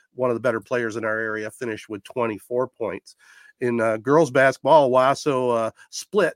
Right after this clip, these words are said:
as they defeated Corunna forty-seven twenty-four. Peyton Spicer had fifteen for the Trojans.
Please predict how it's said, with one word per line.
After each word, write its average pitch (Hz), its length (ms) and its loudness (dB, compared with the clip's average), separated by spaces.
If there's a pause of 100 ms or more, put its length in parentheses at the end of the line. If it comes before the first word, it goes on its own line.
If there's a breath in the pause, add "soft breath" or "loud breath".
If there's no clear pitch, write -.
(120)
as 110 240 -6
they 127 200 -2
defeated 151 600 -6
Corunna 123 360 -4
forty-seven 123 760 -6
twenty-four. 127 560 -4
Peyton 117 260 -8
Spicer 120 420 -6
had 104 180 -6
fifteen 120 420 -8
for 117 120 -12
the 104 80 -10
Trojans. 139 600 -4